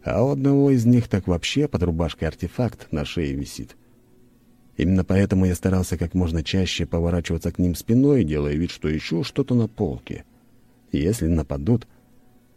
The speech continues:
то лучше пусть это будет тогда, когда я этого не жду. Но они не напали, вместо этого смогли меня удивить по-другому. «Мы возьмём вот её», указал один из мужчин на двухметровую бронзовую статую лошади,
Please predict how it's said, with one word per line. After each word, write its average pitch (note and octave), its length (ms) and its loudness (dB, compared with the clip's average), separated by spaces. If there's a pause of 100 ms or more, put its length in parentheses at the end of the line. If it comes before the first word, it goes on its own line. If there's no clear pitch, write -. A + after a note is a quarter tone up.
(120)
то - 120 2
лучше F3 340 0
пусть D3+ 340 -4
это B2 180 2
будет G#2+ 320 0
тогда, F#2+ 480 0
когда E2 360 -2
я E2+ 200 2
этого E2 380 -2 (360)
не F#2+ 260 4
жду. D#2 400 -4 (680)
Но C#3 320 0
они B2 240 2
не F3+ 100 2
напали, E3+ 680 0
вместо F2 340 0
этого E2+ 260 0
смогли F2 340 0
меня G2 260 4
удивить A#2 320 0
по-другому. D#3+ 680 -2 (760)
«Мы F#3+ 160 10
возьмём G3+ 380 6
вот G3 180 4
её», E3 240 6 (320)
указал E2 400 2
один D#2+ 240 2
из D2+ 100 -2
мужчин F2+ 400 2
на F2 100 2
двухметровую F#2+ 760 2
бронзовую E2 520 2
статую F2 460 0
лошади, F#2 560 0